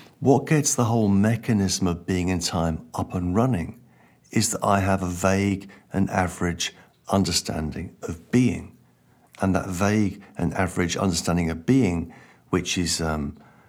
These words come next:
uh, he talks about in the introduction to Being in Time, can be made explicit, can be made, um, philosophical in, um, the existential analytic of Dasein. But that understanding of being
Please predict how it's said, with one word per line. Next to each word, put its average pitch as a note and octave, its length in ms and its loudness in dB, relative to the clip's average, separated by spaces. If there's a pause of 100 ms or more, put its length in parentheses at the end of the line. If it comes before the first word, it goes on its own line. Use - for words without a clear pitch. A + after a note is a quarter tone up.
(220)
uh, E2+ 120 -8
he E2+ 120 -8
talks - 300 0
about E2+ 180 -2
in E2 60 -4
the F2 80 0
introduction F2+ 580 -2
to - 40 -6
Being E2+ 260 -2
in E2+ 80 -2
Time, D#2 380 -6 (360)
can G#2 140 0
be G#2 80 2
made F#2+ 360 0 (240)
explicit, - 800 0 (540)
can F2 160 -4
be F#2 120 -2
made, E2+ 480 -2
um, D#2+ 320 -6 (360)
philosophical G#2+ 840 0 (680)
in, F2 360 0 (320)
um, D#2+ 640 -8
the - 180 -2
existential F#2 680 -2
analytic F#2 420 -2
of F2 120 -6
Dasein. G2+ 500 -2 (1000)
But C3+ 180 -2
that D3 240 4
understanding B2+ 680 6
of G#2+ 180 0
being F2+ 480 2